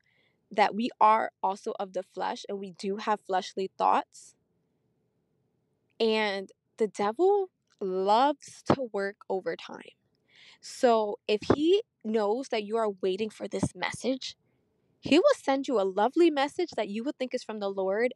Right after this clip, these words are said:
and it is not, and it will be from the enemy. We need to position ourselves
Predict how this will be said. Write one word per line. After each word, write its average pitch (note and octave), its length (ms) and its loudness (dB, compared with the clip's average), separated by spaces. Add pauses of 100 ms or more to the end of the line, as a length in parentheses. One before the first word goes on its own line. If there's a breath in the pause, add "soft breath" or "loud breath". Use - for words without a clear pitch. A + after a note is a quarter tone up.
(100)
and G3 160 0
it F#3+ 80 -6
is F#3+ 180 -8
not, - 460 -14
and F#3+ 140 4
it F#3 160 0
will G3 160 2
be F#3 180 -6
from F#3 220 -2
the - 180 -2
enemy. - 420 -6 (2500 soft breath)
We C#4 220 6
need D#4 260 6 (120)
to F4+ 420 6 (2500)
position C4+ 640 2
ourselves B3+ 840 0